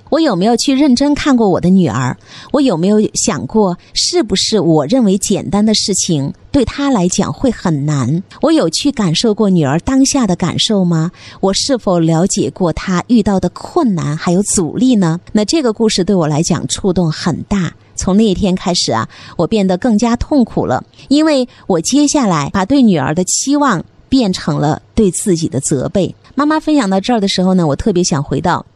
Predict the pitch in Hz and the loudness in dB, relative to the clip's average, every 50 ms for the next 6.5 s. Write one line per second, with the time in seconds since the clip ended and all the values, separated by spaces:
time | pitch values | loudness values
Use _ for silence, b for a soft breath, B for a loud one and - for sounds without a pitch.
0 | _ _ - - 220 202 202 185 - - 160 175 180 170 175 175 180 175 185 - | _ _ -2 -2 0 0 0 0 0 0 0 0 0 0 0 0 2 0 0 0
1 | 190 175 180 185 - - - 143 139 - - 196 175 - 170 160 160 139 143 180 | 0 0 0 0 -2 0 -2 -2 -2 -2 -2 -2 0 0 0 0 0 0 0 0
2 | 196 190 196 185 170 131 - - - - 165 165 - - 220 214 220 208 214 185 | 0 2 2 0 0 0 -2 -4 -4 -4 -4 -4 -2 -2 0 0 2 2 2 2
3 | 170 - - 160 180 226 220 139 120 - - - 277 254 262 277 262 - - - | 0 -2 -2 0 0 2 0 0 -2 -4 -4 -2 -2 -2 0 -2 -2 -4 -6 -6
4 | - - - 311 302 277 277 240 - - - - 330 285 262 - 302 254 - - | -6 -8 -4 -4 -2 -2 -2 -2 -4 -4 -2 0 0 0 0 0 -2 -2 -2 -4
5 | - - - 113 156 214 269 269 190 - B B B B B 214 247 294 320 311 | -4 -4 -2 -2 0 0 0 0 0 -4 B B B B B 2 2 2 2 0
6 | - - - - 208 208 202 175 - | -2 -4 -2 0 0 2 2 0 -2